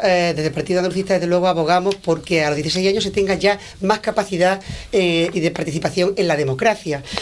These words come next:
Entonces nosotros creemos que las niñas o mujeres de dieciséis años sí que deben decidir si,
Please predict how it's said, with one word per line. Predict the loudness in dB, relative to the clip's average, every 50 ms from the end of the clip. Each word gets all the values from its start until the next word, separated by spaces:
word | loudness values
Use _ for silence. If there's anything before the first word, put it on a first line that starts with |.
| -8
Entonces | -6 -4 -2 0
nosotros | 0 0 -2 -4 -4 -4
creemos | 0 0 2 2 2 0 -2 -2
que | -2 0 0 0 0 -2 -2
las | -2 0 0
niñas | 0 0 0 0 0 0
o | 0
mujeres | 0 -2 -2 0 0 2 2 2 0
de |
dieciséis | -2 -4 -4 -4 -4 -2 0 0 2 2
años | 2 2 2 2 2 0 -2 -8 -12 -12 -12 -12 -8 -6
sí | -4 -2 -2 -2
que | -2 0 -2 -2
deben | -2 -2 0 2 4 4 4 2
decidir | 0 -2 -2 -2 0 0 -2 -2 -4 -6
si, | -6 -6 -4 -2 0 0 0 -2 -2 -6